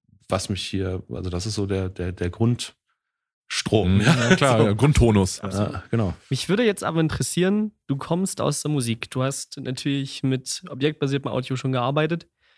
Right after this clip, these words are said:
Speaker 3: du kommst nicht aus dem Automobilbereich.
Speaker 1: Korrekt.
Speaker 3: Und nicht aus dem A-, Anlagenbau.
Speaker 1: Mhm.
Speaker 3: Wie kommt man denn da rein? So, wie kommt man denn als jemand, der eben,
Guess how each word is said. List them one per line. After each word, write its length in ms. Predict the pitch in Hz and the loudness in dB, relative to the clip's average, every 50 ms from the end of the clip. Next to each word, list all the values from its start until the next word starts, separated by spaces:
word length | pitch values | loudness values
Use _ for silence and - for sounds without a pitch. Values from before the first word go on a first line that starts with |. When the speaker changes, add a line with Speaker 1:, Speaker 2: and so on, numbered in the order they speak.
| _ _ _ _ _ _ _ - | _ _ _ _ _ _ _ -10
Speaker 3:
du 80 | 143 | -4
kommst 300 | - 175 190 175 - - | -2 -2 -2 -2 -2 -2
nicht 240 | 160 175 226 240 - | 0 2 2 0 0
aus 160 | - 220 214 | -2 -2 -2
dem 80 | 190 214 | 0 0
Automobilbereich. 1000 | 175 190 - 196 185 185 190 185 185 160 135 117 120 117 120 - - - - _ _ _ _ _ _ _ _ | -2 -2 -2 0 0 0 0 2 2 2 2 0 -2 -4 -8 -10 -12 -16 -20 _ _ _ _ _ _ _ _
Speaker 1:
Korrekt. 380 | - - 117 98 82 - - - | -6 -4 -2 -2 -2 -4 -6 -10
Speaker 3:
Und 140 | 151 139 - 175 | -10 -4 -2 -2
nicht 160 | 196 - 170 | 0 0 0
aus 120 | 170 165 | -2 -2
dem 80 | 185 - | -2 -2
A-, 200 | - - - - - | -2 -4 -6 -6 -4
Anlagenbau. 720 | - 175 185 175 151 131 123 117 117 113 120 123 123 113 - _ _ _ _ _ _ | -2 0 2 2 2 2 2 -2 -4 -4 -6 -8 -8 -10 -14 _ _ _ _ _ _
Speaker 1:
Mhm. 180 | 95 95 139 170 - _ _ _ _ _ _ _ _ _ | -6 -6 -6 -6 -10 _ _ _ _ _ _ _ _ _
Speaker 3:
Wie 260 | 147 135 151 196 208 | -2 0 0 0 0
kommt 240 | - - 214 208 220 | 0 -2 -4 -2 0
man 140 | 185 175 160 | -2 0 0
denn 120 | 156 156 | 0 2
da 100 | 143 139 | 2 0
rein? 480 | 131 131 156 165 135 113 104 101 95 - _ _ _ | 0 0 0 0 0 0 -2 -6 -8 -10 _ _ _
So, 220 | - - 139 123 | -8 -6 -6 -4
wie 100 | 123 127 | -4 -6
kommt 260 | 127 - 156 156 - | -4 -4 -4 -4 -2
man 100 | - 151 | -4 -4
denn 160 | 143 143 143 - | -2 -2 -2 -2
als 400 | - 123 127 131 - - - - | -2 -2 -4 -2 -4 -6 -6 -4
jemand, 400 | 139 156 170 170 151 143 135 147 | -2 0 2 2 2 0 0 0
der 180 | 143 139 139 | -2 -2 -2
eben, 360 | 151 147 143 143 139 131 135 | -4 -6 -4 -6 -6 -6 -8